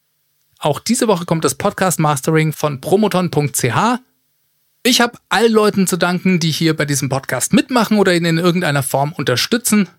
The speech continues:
Ja, und wenn euch gefällt, was ich hier mache, dann lade auch ich euch ein, mir weiterzuhelfen. Das könnt ihr zum Beispiel machen, indem ihr den Podcast bewertet. Geht einfach auf eure Apple Podcast App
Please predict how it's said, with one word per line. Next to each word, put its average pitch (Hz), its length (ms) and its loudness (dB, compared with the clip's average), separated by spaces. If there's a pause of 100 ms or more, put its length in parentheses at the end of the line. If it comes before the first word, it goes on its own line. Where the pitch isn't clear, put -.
(520)
Ja, 220 100 0
und 240 80 0
wenn 226 120 2
euch 220 140 0
gefällt, 196 340 0
was 175 140 0
ich - 60 -8
hier 147 100 2
mache, 175 360 0 (320)
dann 214 140 0
lade 208 260 0
auch 147 160 0
ich 254 240 0
euch 196 220 0
ein, 165 260 0
mir 147 200 2
weiterzuhelfen. 175 840 0 (760)
Das - 160 -2
könnt 254 160 0
ihr 247 80 4
zum 208 100 2
Beispiel 190 260 0
machen, 170 240 0
indem 165 220 0
ihr 160 60 2
den 147 160 2
Podcast - 480 -4
bewertet. 175 640 0 (500)
Geht 277 160 0
einfach 233 220 0
auf 190 140 0
eure 170 240 2
Apple 156 220 -2
Podcast 156 500 -4
App 165 320 -6